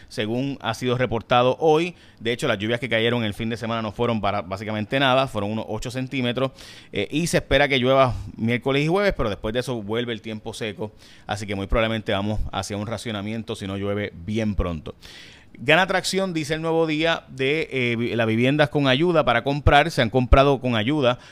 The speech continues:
dos mil setecientas cuarenta y cuatro casas, cerca de doscientas a, a trescientas casas en Puerto Rico. Esto porque se han flexibilizado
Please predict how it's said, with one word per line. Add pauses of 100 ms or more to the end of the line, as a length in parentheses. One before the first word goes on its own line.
(140)
dos
mil
setecientas
cuarenta
y
cuatro
casas,
cerca
de
doscientas
a,
a
trescientas
casas
en
Puerto
Rico.
Esto
porque
se
han
flexibilizado